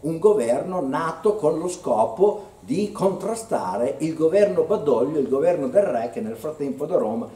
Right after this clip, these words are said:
erano scappati verso Brindisi. Bene, al carcere delle Vincigliate, nella zona di Fiesole,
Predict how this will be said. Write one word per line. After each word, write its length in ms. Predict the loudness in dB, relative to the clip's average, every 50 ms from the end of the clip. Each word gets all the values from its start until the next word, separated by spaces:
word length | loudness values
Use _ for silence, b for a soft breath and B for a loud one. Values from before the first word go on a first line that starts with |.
| B B B
erano 300 | B -2 -2 0 0 -2
scappati 540 | -4 -6 -10 -8 -4 -2 -2 -2 -4 -6 -6
verso 340 | -6 -6 -6 -6 -8 -10 -10
Brindisi. 500 | -10 -10 -12 -12 -14 -16 -20 -18 -16 -10
Bene, 640 | -2 2 4 4 4 2 0 -4 -8 B B B B B B B B B B B -2
al 280 | 0 2 2 2 2 0
carcere 560 | 2 2 2 2 2 0 0 0 0 0 0
delle 220 | 0 0 0 0
Vincigliate, 800 | -2 -2 -4 -6 -6 -8 -4 2 4 4 4 4 2 -2 -2 -2
nella 260 | -2 0 2 2 2 4
zona 320 | 4 4 4 4 4 0
di 140 | -4 -4 -8
Fiesole, 880 | -6 0 2 2 4 4 2 2 2 2 4 4 4 4 2 -2